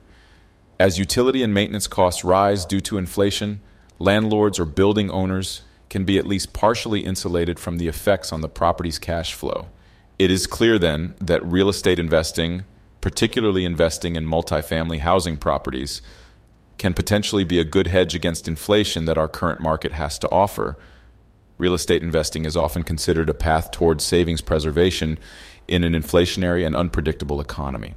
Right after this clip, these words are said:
It's quite easy to see why investors have flocked to real estate in times of economic uncertainty.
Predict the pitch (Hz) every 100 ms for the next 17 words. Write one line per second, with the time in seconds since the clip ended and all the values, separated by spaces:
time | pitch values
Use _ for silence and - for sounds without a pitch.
0 | - - _ _ _ _ _ _ _ _
1 | _ _ _ - - 139 135 135 117 95
2 | - 107 92 101 104 82 85 - 90 -
3 | - 92 92 - 82 90 85 - 85 85
4 | 80 87 80 78 78 78 - 73 76 76
5 | 73 - 90 - 71 -